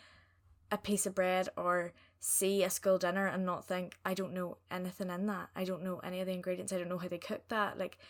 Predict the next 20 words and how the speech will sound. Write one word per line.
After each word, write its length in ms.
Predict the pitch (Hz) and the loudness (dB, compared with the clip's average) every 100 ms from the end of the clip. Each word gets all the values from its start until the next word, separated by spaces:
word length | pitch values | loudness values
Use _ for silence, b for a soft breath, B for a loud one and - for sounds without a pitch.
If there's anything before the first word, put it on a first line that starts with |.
| B B B | B B B
they're 160 | 208 214 | 4 4
just 240 | 214 - | 4 0
looking 240 | 196 185 202 | 0 0 -2
at 120 | - | 0
that 220 | 180 160 | 0 0
as 100 | 175 | 0
a 80 | 180 | -2
dinner, 480 | - 175 185 196 - | -2 -2 0 0 -2
as 180 | 175 | -2
something 400 | - 185 175 175 | -2 -4 -2 -4
to 80 | 170 | -4
give 160 | 180 170 | -4 -4
them 160 | 165 | -4
energy, 360 | - 170 185 185 | -4 -2 -2 0
as 200 | 180 175 | 0 -2
something 280 | - 175 175 | -4 -6 -6
to 60 | |
give 140 | 180 170 | -4 -6
them 120 | 170 | -6
fuel. 360 | 170 170 175 | -2 0 0